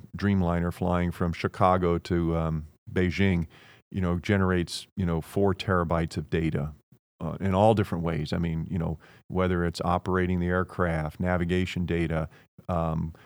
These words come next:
passenger data, you know, what are people watching, all these different things.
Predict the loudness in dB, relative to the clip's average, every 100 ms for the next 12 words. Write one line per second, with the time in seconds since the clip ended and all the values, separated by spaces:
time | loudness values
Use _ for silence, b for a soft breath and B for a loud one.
0 | b _ -20 -16 -2 2 2 0 0 0
1 | 0 0 0 -4 -6 -4 -2 -2 -2 0
2 | 0 -2 -2 0 2 4 2 2 4 4
3 | 4 2 0 -2 -2 -4 -4 -8